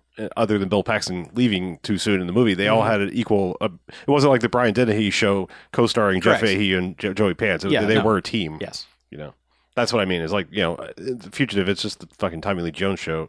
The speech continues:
Speaker 1: Tom-, by the end, you know, it's like, it doesn't, the other people don't even matter.
Speaker 2: Mm-hmm.
Speaker 1: U S Marshals, they get a little bit more time.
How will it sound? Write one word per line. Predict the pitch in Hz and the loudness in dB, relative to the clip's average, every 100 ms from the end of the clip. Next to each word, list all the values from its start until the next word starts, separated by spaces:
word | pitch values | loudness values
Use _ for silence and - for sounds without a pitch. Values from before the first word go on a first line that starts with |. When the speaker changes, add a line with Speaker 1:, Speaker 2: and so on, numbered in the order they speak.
| - - | -14 -14
Speaker 1:
Tom-, | 98 - | -12 -10
by | 92 85 | -8 -6
the | 82 | -6
end, | 76 | -6
you | 76 | -8
know, | 80 | -10
it's | 76 | -10
like, | 82 | -12
it | |
doesn't, | 92 87 - | -10 -12 -12
the | 87 | -10
other | 87 | -10
people | 82 - 76 | -10 -12 -10
don't | 82 | -10
even | 73 | -10
matter. | 165 151 147 | -10 -10 -12
Speaker 2:
Mm-hmm. | 170 160 170 _ _ - | -10 -10 -10 _ _ -2
Speaker 1:
U | 113 | 0
S | - | 2
Marshals, | 117 113 107 - | 0 0 -4 -4
they | 90 | -6
get | 151 | -4
a | |
little | 139 185 | 2 4
bit | 180 | 4
more | 175 170 | 4 0
time. | 170 175 170 | -2 -4 -8